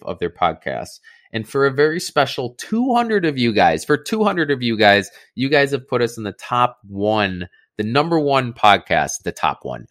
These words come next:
the number one. We are the number one podcast for two hundred of you,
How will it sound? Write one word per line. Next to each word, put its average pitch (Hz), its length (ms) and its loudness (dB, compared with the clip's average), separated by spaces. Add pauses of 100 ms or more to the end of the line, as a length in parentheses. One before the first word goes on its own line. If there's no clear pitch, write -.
(160)
the 160 260 0
number 139 260 4
one. 92 220 0
We 135 140 4
are 143 80 8
the 170 160 0
number 160 260 2
one 127 200 0
podcast 98 560 2
for 95 100 -8
two 110 180 -4
hundred 90 280 -6
of 78 120 -6
you, 71 220 -12